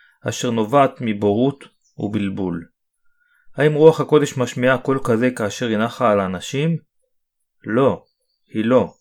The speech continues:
מה שהאנשים שומעים באוזניהם זה את הקול אשר השטן משמיע כאשר הוא אוכל את נשמתם של האנשים. הוא משמיע קול זה כאשר הוא עובד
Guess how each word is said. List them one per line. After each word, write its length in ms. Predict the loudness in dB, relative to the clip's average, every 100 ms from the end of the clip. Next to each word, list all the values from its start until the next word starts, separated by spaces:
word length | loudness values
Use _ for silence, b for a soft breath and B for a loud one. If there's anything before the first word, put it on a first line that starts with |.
| _ _ _ _ _ _
מה 160 | -4 -2
שהאנשים 580 | 0 0 0 -4 -6 -6
שומעים 400 | -4 -4 -2 -2
באוזניהם 680 | -4 -4 -4 -4 -4 -6 -8 _ _ _ _
זה 120 | -2 0
את 100 | 0
הקול 340 | 0 2 4
אשר 240 | 2 2
השטן 500 | 0 0 -6 -2 -2
משמיע 500 | -2 -6 -4 -2 -2 -2 b b b -6
כאשר 280 | -4 0 2
הוא 160 | 2
אוכל 260 | 2 4 4
את 100 | 2
נשמתם 480 | -8 -6 -4 -4 -4
של 160 | -4
האנשים. 640 | -2 -2 -6 -6 -6 -6 -12 _ _ _ _ _ _
הוא 160 | -6 -4
משמיע 380 | -2 0 0 2
קול 260 | 4 4
זה 320 | 4 2 2 0 _ _ _ -4
כאשר 400 | 0 2 2 2 2 -4 _
הוא 280 | -2 0 0
עובד 300 | 4 4